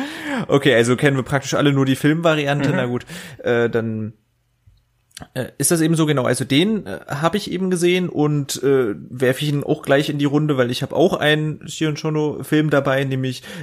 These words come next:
Speaker 1: äh, Guilty of Romance, praktisch den Abschluss der, wie, wie nennt er diese Trilogie, von der Cold Fish auch der zweite Teil ist?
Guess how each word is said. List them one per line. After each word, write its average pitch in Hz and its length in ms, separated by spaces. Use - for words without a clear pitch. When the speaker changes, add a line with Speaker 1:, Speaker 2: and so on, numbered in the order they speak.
Speaker 1:
äh, 143 120
Guilty 147 320
of 120 180
Romance, 190 560
praktisch - 480
den 131 280
Abschluss - 640
der, 143 420
wie, 160 200
wie 175 80
nennt 175 200
er 170 100
diese 175 240
Trilogie, 180 520
von - 220
der 143 140
Cold 160 280
Fish 156 200
auch - 180
der 139 140
zweite 156 340
Teil 170 260
ist? 196 260